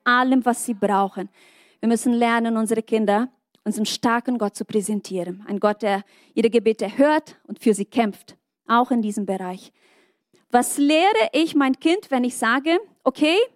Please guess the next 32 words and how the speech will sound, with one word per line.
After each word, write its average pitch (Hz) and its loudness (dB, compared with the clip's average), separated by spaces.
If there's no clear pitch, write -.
da 240 2
du 254 0
keine 240 0
Freunde 247 -2
der 208 -2
Gemeinde 262 0
hast, 311 -2
dann 202 -8
bleib 208 -2
zu 208 -2
Hause 330 2
oder 220 2
geh 214 0
mit 214 -6
deinen 196 -4
Freunden, 208 -4
ja, 233 0
aus - -2
der 214 0
Welt 185 -2
aus?" - -10
Ich 226 -10
lehre 226 2
ihn, 359 -4
dass - -2
wir 294 4
Gottes 240 0
Wort 240 2
so 240 -2
zu 233 -4
folgen 226 2
haben, 349 0